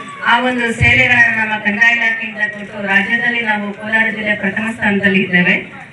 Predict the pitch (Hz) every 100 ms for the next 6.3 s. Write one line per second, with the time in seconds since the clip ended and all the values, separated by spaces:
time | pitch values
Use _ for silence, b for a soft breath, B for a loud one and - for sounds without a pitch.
0 | - - - 285 254 233 - 294 311 -
1 | 269 - - - 226 220 247 269 254 247
2 | 247 247 233 220 226 226 220 208 220 220
3 | 208 202 202 196 208 214 247 226 220 -
4 | - 208 202 - - - - - 208 202
5 | 208 208 214 196 202 208 202 202 196 196
6 | 196 196 202